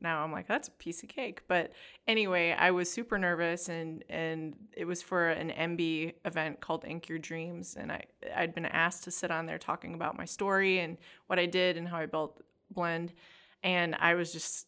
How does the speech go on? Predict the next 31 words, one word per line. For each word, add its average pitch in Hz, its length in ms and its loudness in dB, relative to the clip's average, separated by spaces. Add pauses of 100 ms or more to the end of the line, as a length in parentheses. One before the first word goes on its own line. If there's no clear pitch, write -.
(120)
feeling 165 460 -2
like, 156 260 -4
"I - 300 2
have 185 120 -10
no 165 380 -2
right 170 300 -4
to - 100 -12
be 165 80 -8
sitting 165 300 -4
up 156 120 -2
here. 165 320 0
Like, 156 220 -2
what 160 260 0
am, 180 140 0 (380)
they're 180 160 0
gonna 180 100 0
ask - 300 -4
me 165 60 -6
questions 180 440 -4
I 165 100 0
don't 151 140 -2
know 170 80 -8
how 165 120 -8
to 160 120 -10
answer." 220 680 -2 (440)
And 175 540 -2 (320)
I, 220 360 4 (680)
I 208 80 6
don't 262 260 2
know 208 200 2
that 196 300 0